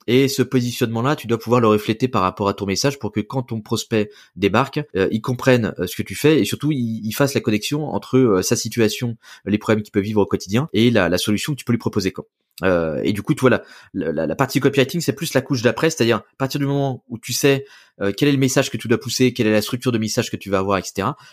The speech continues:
Là, tu vas pouvoir arriver sur, ok, euh, bah, je sais quoi dire. Donc maintenant, euh, on va voir comment, euh, comment le dire. Et donc, euh, le comment, c'est plus le, la partie copywriting,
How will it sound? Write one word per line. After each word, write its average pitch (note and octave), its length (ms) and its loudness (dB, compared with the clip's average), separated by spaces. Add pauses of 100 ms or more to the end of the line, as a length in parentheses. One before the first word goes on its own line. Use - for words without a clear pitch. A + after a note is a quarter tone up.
Là, C3 140 2
tu C3 120 -2
vas A#2+ 60 4
pouvoir A#2 420 2
arriver G#2+ 300 0
sur, C3 240 -2
ok, G2+ 140 -2
euh, - 580 0
bah, G2+ 180 2
je B2 140 0
sais D3 220 2
quoi A#2+ 160 2
dire. C#3+ 240 0 (280)
Donc G#2+ 180 -6
maintenant, C3 560 -2
euh, F#2+ 480 0
on F2 80 -10
va G#2 80 -2
voir C3+ 260 2
comment, C#3 380 2
euh, G#2 60 0
comment C3 240 2
le B2 80 4
dire. G#2+ 220 2
Et D#2+ 80 -6
donc, F2+ 180 -8
euh, F#2 160 2
le G#2+ 100 0
comment, C3 260 2
c'est B2 140 -6
plus - 240 -12
le, G#2+ 100 2
la G2+ 120 0
partie - 260 -8
copywriting, G#2+ 520 -4